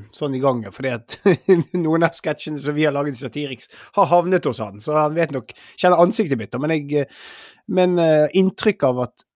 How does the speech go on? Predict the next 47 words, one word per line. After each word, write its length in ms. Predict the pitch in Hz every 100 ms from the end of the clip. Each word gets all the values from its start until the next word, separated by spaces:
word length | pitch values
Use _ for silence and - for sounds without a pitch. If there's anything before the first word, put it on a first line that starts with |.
| -
altså, 180 | 190 202
det 140 | 233
som 140 | 220 185
jeg 80 |
har 100 | 170
s-, 200 | - - 156
lagt 240 | 156 -
merke 320 | 160 151 -
til 220 | 185 101 139
da, 80 | 214
er 140 | 185
at 120 | 151 160
sånne, 220 | 160 160 151 _ _ _ _ -
eh, 300 | 139 139 123 _ - - _
folk 560 | - 165 139 - - -
som 180 | - 139
jeg 140 | 135
har 80 | 139
jobbet 460 | 135 135 135 143 131
med 140 | 120 117
og 240 | 127 117
kjenner 560 | - - 143 151 135 131
gjennom 320 | 135 127 117
N 160 | 117
R 60 | 117
K 140 | 214 220
har 180 | 123 135
vært 160 | 120 127
veldig 220 | 123 123
glad 480 | 120 135 127 104 98 _
for 160 | 123
denne 140 | 117 117
ansettelsen, 640 | 131 - 104 98 - 101
uten 240 | - 143 208
at 140 | 196
jeg, 140 | 220 220 - - -
jeg 100 | -
tror 140 | 453
bare 100 | 381
jeg 80 | 370
har 80 | 392
møtt 160 | 381 262
henne 240 | 226 302
en 80 | 254
gang 160 | 247
med 320 | 254 240 143 143
dere, 380 | - - 120